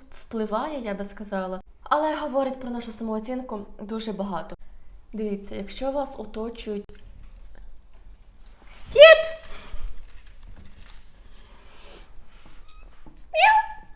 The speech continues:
Дивіться, хто в мене є. Мяу! Мяу! Мяу!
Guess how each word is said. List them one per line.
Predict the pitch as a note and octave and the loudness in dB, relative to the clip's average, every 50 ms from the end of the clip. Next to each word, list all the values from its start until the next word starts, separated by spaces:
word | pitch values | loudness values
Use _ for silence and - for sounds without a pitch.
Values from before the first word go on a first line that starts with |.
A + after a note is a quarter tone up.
| - - - - | -14 -12 0 2
Дивіться, | B4+ B4+ B4+ B4+ B4 G#4 G4+ | 4 4 4 4 2 0 2
хто | - A4 G#4 | 2 2 4
в | |
мене | F4+ F#4+ F4+ F#4+ | 4 2 2 2
є. | F#4 F#4+ F4 F4 | 0 0 0 -2
Мяу! | F4 F#4 - - - - - - - - D5+ D#5+ F5+ F#5 F5+ F#5 - - - - - - - - - - - - - - - - - - - - - - C6+ - - - - - - - - - - | -2 -6 -10 -14 -14 -14 -14 -12 -8 0 4 6 6 6 6 4 -2 -10 -16 -16 -18 -18 -18 -18 -18 -18 -16 -18 -16 -18 -16 -16 -16 -18 -16 -16 -18 -18 -18 -18 -18 -18 -18 -16 -16 -16 -16 -10 -2
Мяу! | A#4+ A#4 C5+ C#5 C#5 C#5+ C#5 - - - - - - - - - - - - - - - - - - - - - - - - - - - - - - - - - - | 2 2 4 4 2 0 0 -6 -12 -16 -18 -18 -16 -16 -14 -14 -14 -14 -14 -14 -6 -4 -4 -4 -2 -4 -6 -6 -8 -12 -16 -16 -16 -16 -16 -16 -18 -18 -16 -12 -2
Мяу! | - F#4 A4 B4+ C#5 C5+ C5+ | 0 4 4 6 6 6 4